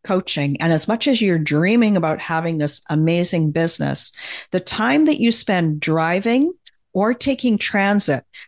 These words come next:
to go and meet people face to face is really fun. And that is great for networking and connecting with people.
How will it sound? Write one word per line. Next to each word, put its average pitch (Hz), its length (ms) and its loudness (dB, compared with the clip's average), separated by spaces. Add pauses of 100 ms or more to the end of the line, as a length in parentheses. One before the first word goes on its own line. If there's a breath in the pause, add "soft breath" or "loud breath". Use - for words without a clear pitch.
to 180 100 -2
go 214 200 2
and 214 200 4
meet 247 220 2
people 226 320 -2
face 233 440 -2
to 180 80 -4
face 165 600 -2 (280)
is 190 220 0
really 208 440 2
fun. 160 500 0 (320 loud breath)
And 208 100 4
that 254 160 2
is 226 140 2
great 175 340 -2
for 170 200 -4
networking 180 760 0
and 160 140 2
connecting 170 520 -2
with 170 200 0
people. 160 480 -4